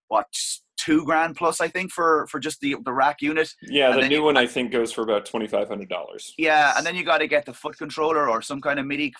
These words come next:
Speaker 1: foot controller as well.
Speaker 2: Mm-hmm.
Speaker 1: So for me, it was like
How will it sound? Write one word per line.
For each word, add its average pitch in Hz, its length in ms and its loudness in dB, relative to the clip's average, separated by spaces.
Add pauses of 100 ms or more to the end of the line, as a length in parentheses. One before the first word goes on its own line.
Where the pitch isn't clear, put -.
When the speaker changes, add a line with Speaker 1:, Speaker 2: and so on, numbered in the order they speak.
Speaker 1:
foot 147 140 -10
controller 147 500 -4
as 120 120 -6
well. 147 440 2 (460)
Speaker 2:
Mm-hmm. 110 460 -8
Speaker 1:
So 123 300 -2 (220)
for 156 120 -2
me, 190 200 -2
it 175 60 -2
was 151 120 -2
like 139 220 2